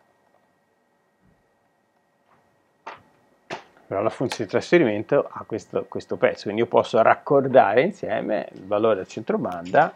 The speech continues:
con i, eh, bassa frequenza e alta frequenza, va bene? Eh,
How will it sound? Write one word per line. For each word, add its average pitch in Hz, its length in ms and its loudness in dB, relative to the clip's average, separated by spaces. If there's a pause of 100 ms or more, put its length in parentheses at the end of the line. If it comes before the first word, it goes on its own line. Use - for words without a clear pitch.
con 110 520 -6 (300)
i, - 300 -12
eh, 117 80 -14 (100)
bassa 104 420 4
frequenza 92 520 -6
e - 20 -6
alta - 180 -10
frequenza, - 600 -18 (260)
va - 100 -16
bene? 113 260 -6 (2250)
Eh, 107 300 -2